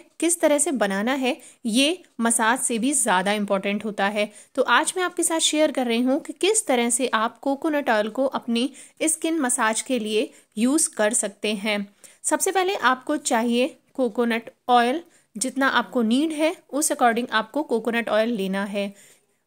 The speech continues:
और थोड़ा सा ऐड कर दिया है एलोवेरा जेल, जो हमारी स्किन के हाइड्रेशन के लिए बहुत इंपॉर्टेंट है। अब ऐड करने वाली हूँ मैं इसमें एक छोटा चम्मच कस्तूरी हल्दी। कस्तूरी हल्दी नहीं है तो किचन हल्दी की मात्रा कम करनी पड़ेगी।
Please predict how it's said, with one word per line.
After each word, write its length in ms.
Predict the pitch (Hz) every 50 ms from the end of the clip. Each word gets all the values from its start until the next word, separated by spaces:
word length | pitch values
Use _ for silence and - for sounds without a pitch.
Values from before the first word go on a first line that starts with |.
| _ -
और 160 | 269 240 240 233
थोड़ा 340 | 240 - 302 302 294 294 311
सा 220 | 311 - 320 320 -
ऐड 220 | 247 233 262 294 -
कर 160 | - 311 302
दिया 200 | 240 247 254 247
है 220 | 247 262 254 - - _ _ _ - -
एलोवेरा 600 | 240 226 233 254 262 220 226 214 214 214 247 285 - - 196
जेल, 340 | 160 - 233 220 208 202 190
जो 200 | 175 - 220 226
हमारी 280 | 233 208 202 208 214 220
स्किन 240 | - - 269 262 269
के 100 | 269 294
हाइड्रेशन 580 | 285 240 240 226 208 214 262 285 - 349 330 320
के 80 | 294
लिए 180 | 262 233 233 262 269 -
बहुत 340 | 247 226 - 233 233 240 254
इंपॉर्टेंट 520 | 226 202 196 202 202 196 208 196 196 196
है। 160 | 214 202 208 - - - - - - - - -
अब 160 | 302 330 339
ऐड 180 | 349 339 302 -
करने 240 | - 311 294 294
वाली 220 | 285 269 262 262 277
हूँ 140 | 277 262 254
मैं 80 | 247
इसमें 360 | 247 - - 269 269 294 339 - - - - _ _ _ _ - - - - -
एक 280 | 320 311 320 320 320 -
छोटा 460 | - - - 285 269 262 269 262 262 285
चम्मच 480 | - - 240 220 220 226 240 254 - - -
कस्तूरी 640 | - 196 202 - - - 240 220 226 226 240 262 311 - _ _ _ _ _ -
हल्दी। 380 | - 277 269 277 269 247 294 320 339 - _ _ _ - -
कस्तूरी 340 | 233 226 - 269 254 262 269
हल्दी 220 | 277 240 220 233
नहीं 340 | 196 202 220 240 294 302 311
है 160 | 294 302 330 349
तो 100 | 330 311
किचन 340 | - - 240 - 240 240 226
हल्दी 220 | 240 226 202 233
की 140 | 208 247 233
मात्रा 380 | 220 214 208 202 - 247 277 320 - - -
कम 240 | 254 247 254 285 311
करनी 300 | - 226 208 208 208 202
पड़ेगी। 440 | 202 202 190 190 190 175 190 202